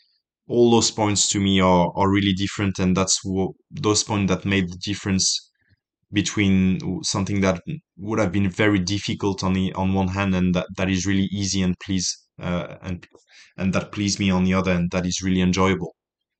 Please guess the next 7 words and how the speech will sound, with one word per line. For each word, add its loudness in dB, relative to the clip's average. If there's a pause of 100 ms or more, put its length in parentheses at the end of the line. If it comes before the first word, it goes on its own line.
(500)
So, 0 (800)
uh, -4 (260)
having 0
done 2
the 2
necessary 2
on, 2